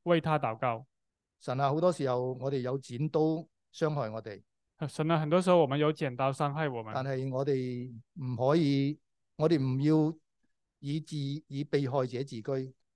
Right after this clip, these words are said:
Speaker 1: 但是我们不要以自-，被害者自居。
Speaker 2: 我哋將所有嘅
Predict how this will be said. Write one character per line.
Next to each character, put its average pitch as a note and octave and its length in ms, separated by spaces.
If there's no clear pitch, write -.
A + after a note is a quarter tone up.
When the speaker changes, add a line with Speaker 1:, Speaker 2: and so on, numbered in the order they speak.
Speaker 1:
但 D#3+ 120
是 F3 100
我 E3 100
们 C#3+ 200
不 D3+ 100
要 E3 260
以 B2 380
自-， F3+ 260
被 F3+ 160
害 E3+ 180
者 B2 200
自 D3+ 240
居。 A#2 360
Speaker 2:
我 D3 100
哋 D3+ 120
將 F3 280
所 C#3+ 220
有 D#3 80
嘅 B2 260